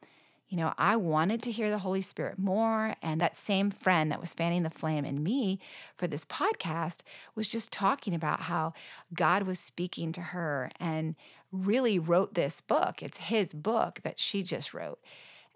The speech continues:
And I thought, "I wanna hear even clearer. I wanna hear, I want that discernment. I know that I,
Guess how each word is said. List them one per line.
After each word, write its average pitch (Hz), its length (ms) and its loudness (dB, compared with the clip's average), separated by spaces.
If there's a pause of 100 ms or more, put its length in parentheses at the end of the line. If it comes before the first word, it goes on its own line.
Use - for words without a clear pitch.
(800)
And 214 160 2
I 214 140 2
thought, 185 480 0 (240)
"I 262 80 0
wanna 262 260 0
hear 185 360 0
even 165 360 -2
clearer. 123 680 -4
I 180 140 -2
wanna 202 220 2
hear, 160 580 -2 (1300)
I 208 140 4
want 220 280 2
that 202 160 0
discernment. 160 720 -2
I 180 80 0
know 185 220 4
that 190 120 2
I, 151 300 0